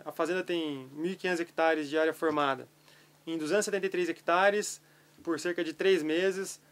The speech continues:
praticamente noventa por cento do rebanho pastejou e foi o que nos garantiu a engorda aí nesse período da seca.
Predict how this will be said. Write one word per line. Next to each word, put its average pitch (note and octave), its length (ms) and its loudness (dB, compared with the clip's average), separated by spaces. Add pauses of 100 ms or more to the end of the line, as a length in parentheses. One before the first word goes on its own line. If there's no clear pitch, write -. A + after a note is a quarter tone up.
(240)
praticamente F3 880 0
noventa E3+ 320 2
por E3 120 -6
cento F3 200 -4
do E3+ 80 -2
rebanho E3 340 2
pastejou E3 680 0 (340)
e E3 80 -4
foi F3+ 160 -4
o F3+ 60 -2
que F#3 80 -8
nos F#3 100 -2
garantiu E3+ 460 0
a F3 60 0
engorda E3 420 4
aí D#3+ 60 0
nesse D#3+ 140 -6
período E3+ 240 -2
da F#3+ 80 2
seca. D#3+ 440 -2